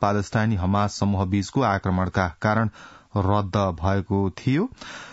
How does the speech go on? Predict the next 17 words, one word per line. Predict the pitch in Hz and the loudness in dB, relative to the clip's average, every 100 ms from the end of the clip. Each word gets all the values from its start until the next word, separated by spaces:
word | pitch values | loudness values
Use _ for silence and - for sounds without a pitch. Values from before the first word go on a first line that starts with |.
| - - | -8 0
नेपाल | 131 165 175 | 2 2 2
भ्रमणका | 147 147 143 151 | 2 2 2 0
क्रममा | 143 139 156 | 2 2 2
महासचिव | 151 131 120 120 131 | 2 2 0 0 0
गुटरेसले | 117 110 120 110 131 | 0 0 0 0 0
नेपालको | 123 110 107 104 104 | 2 2 2 2 0
शान्ति | 107 95 98 | 2 0 0
प्रक्रिया, | - 104 - 123 131 | 0 0 0 0 2
जलवायु | 127 117 104 95 95 - | 0 0 2 2 0 2
परिवर्तन, | 110 107 110 - 127 143 | 2 2 0 0 0 2
नेपाली | 117 - 101 98 98 - | 0 0 0 2 -2 -2
शान्ति | 113 101 101 | 0 0 0
सेना | - 107 117 | 0 2 2
लगायतका | 101 95 95 - 90 | 2 0 0 0 -2
विषयमा | 98 - 117 120 - - - - - | 0 0 0 0 -4 -16 -20 -8 -4
उच्च | 120 - | -2 0
स्तरमा | 101 - 90 92 104 | 0 0 0 2 2